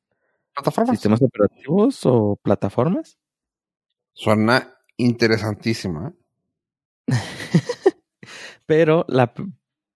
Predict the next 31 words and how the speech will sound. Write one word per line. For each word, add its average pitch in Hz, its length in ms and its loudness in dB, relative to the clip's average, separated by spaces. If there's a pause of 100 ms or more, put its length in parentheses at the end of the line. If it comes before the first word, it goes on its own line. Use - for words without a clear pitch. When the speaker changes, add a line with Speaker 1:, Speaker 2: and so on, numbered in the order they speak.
(140)
Speaker 2:
ventaja 113 560 2
de 127 160 4
esta, 127 1000 -4 (720)
de 110 100 0
esta 110 140 2
aplicación 131 640 0 (680)
es 110 340 -4
que 117 480 2 (920)
usted 110 280 0
va 120 80 4
a 120 40 4
escribir 117 440 -2
mensajes, 131 580 -2 (460)
pero 113 160 2
van 104 140 2
a 101 40 -2
ser 113 140 0
en 107 100 -2
tiempo 107 320 0
real. 101 320 0 (320)
¿Qué 101 120 -8
quiere 117 180 2
decir 113 220 0
esto? 160 280 0
Que 123 100 -4
usted 113 200 0
no 113 220 2
va 120 80 4
a 117 40 4
enviar 113 240 2
mensajes, 113 500 -4